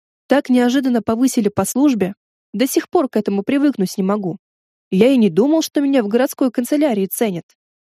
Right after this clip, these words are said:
Жалование теперь довольно высокое, так что позволяю себе немного роскоши.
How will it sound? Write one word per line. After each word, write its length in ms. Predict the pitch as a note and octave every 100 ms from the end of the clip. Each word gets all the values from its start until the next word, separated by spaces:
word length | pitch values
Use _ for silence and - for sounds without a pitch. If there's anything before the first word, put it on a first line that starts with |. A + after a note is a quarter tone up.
| _ _ -
Жалование 580 | F3 G3+ C#4 C#4+ C#4+
теперь 360 | C4+ B3+ C4 A#3+
довольно 380 | A3 G#3 G3+ A#3+
высокое, 600 | D4 - G#3 - B3 G#3 _ _ _ _ _
так 160 | G#3+ -
что 160 | F#4
позволяю 520 | - D4+ B3+ G#3+ B3
себе 280 | D4 C#4+ B3
немного 440 | C4 A3+ F#3+ F#3+ A3+
роскоши. 480 | F3+ - G3+ C#4